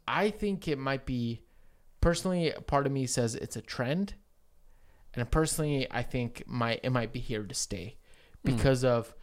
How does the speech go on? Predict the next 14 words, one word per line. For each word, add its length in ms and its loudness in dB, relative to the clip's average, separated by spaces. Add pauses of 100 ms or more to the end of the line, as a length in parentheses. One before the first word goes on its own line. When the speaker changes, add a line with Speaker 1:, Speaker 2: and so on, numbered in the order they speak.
(160)
Speaker 1:
how 200 2
fast 540 2
this 220 -4
industry 500 -2
is 120 -4
growing 520 -2 (600)
and 180 2
how 180 2
much 340 2
it's 80 -10
becoming 440 -4
a 40 -2
normal 400 -2
thing 380 -2